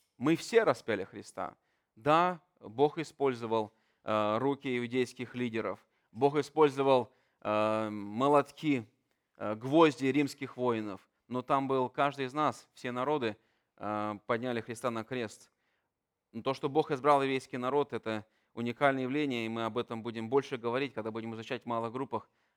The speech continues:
второе послание Фессалоникийцам, там более подробно некоторые моменты говорят. Э, это уникальность такая, и на самом деле еврею было чем хвалиться.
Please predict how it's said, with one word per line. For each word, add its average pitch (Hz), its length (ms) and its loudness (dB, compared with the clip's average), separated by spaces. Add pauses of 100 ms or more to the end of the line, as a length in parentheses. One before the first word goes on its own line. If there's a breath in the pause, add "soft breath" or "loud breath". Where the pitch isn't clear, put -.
(120)
второе 113 240 -2
послание 113 360 -6
Фессалоникийцам, 113 800 -10
там 98 240 -14
более 101 260 -8
подробно 117 540 -4 (360)
некоторые 113 300 -4
моменты 117 360 -6
говорят. 113 560 -2 (380)
Э, 107 500 0
это 151 180 2
уникальность 196 640 2 (120)
такая, 175 480 6
и 175 400 2
на 175 100 2
самом 233 220 0
деле 196 200 2
еврею 196 360 6
было 202 300 6
чем 208 280 -2
хвалиться. 208 760 0